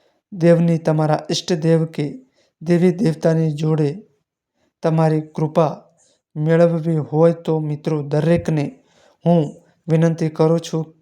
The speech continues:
કે દરેકને હું પ્રાર્થના કરું છું,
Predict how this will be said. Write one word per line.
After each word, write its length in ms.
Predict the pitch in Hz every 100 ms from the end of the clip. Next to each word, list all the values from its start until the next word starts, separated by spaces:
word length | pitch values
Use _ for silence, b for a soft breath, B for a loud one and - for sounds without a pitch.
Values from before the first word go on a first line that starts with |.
| -
કે 420 | 165 143 - b b b -
દરેકને 460 | 165 160 170 165
હું 300 | 160 147 165
પ્રાર્થના 420 | - 151 151 160 156
કરું 280 | 160 156
છું, 420 | 156 - 147 170